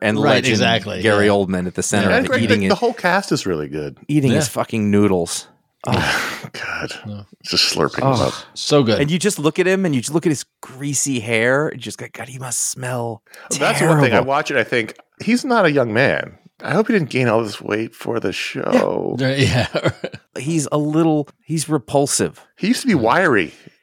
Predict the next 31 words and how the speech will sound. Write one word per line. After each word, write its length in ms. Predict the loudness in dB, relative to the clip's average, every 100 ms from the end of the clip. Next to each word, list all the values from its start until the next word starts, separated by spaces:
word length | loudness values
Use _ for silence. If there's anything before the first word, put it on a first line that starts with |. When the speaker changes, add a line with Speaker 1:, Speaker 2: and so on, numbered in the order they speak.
| -14
Speaker 3:
and 120 | -4
now 180 | -2 0
he's 140 | 2
Speaker 1:
No, 100 | 4
Speaker 3:
like, 140 | 4 2
Speaker 1:
no, 60 |
like, 140 | -4 -2
like, 180 | -2 -2
when 220 | 0 2 2
I 60 |
look 200 | 2 2
at 140 | 2 -2
him, 80 |
Speaker 3:
slovenly. 60 | -2
Speaker 1:
I'm 60 | -4
like, 240 | -10 -14 -12
"Ugh, 340 | -8 -6 -4
I'm, 180 | -2 0
I'm, 220 | 0 0 2
I'm 200 | 2 2
uncomfortable 680 | 0 -2 -4 -2 -4 -4 -4
looking 300 | -6 -2 0
at 40 | 0
his 120 | -2
greasy 360 | -2 -4 -4
hair," 220 | -2 -2 0
but 160 | 0
I'm 80 | 0
supposed 420 | -2 0 -2 0
to 80 | -2
be. 280 | -2 -4